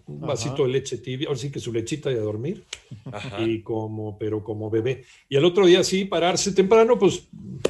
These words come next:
Speaker 1: pues para, pues, oler a, a limpio, ¿no? Sobre todo los que empezamos muy temprano la jornada.
Speaker 3: Me, tiene una, una lógica muy interesante la que ustedes acaban de plantear, ¿no?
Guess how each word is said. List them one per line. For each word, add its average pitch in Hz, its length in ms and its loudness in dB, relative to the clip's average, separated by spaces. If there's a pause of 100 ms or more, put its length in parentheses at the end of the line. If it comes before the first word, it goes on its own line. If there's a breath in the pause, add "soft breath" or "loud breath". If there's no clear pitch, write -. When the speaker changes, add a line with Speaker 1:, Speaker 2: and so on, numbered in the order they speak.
Speaker 1:
pues 147 140 2
para, 139 460 2 (400)
pues, 147 220 4
oler 185 260 8
a, 147 220 6 (180)
a 147 80 0
limpio, 226 440 6
¿no? 190 180 -2 (680)
Sobre 135 200 2
todo 180 160 8
los 165 160 8
que 151 80 4
empezamos 160 460 4
muy 156 100 4
temprano 147 400 0
la 113 100 -2
jornada. 135 520 -6 (260)
Speaker 3:
Me, 240 300 -10
tiene 214 280 -4
una, 202 240 -2
una 135 640 -8
lógica 143 460 -6
muy 127 180 -6
interesante 107 640 -4
la 104 140 -2
que - 60 -20
ustedes 98 340 -4
acaban 98 360 -4
de 98 100 -4
plantear, 127 560 -4
¿no? - 160 -10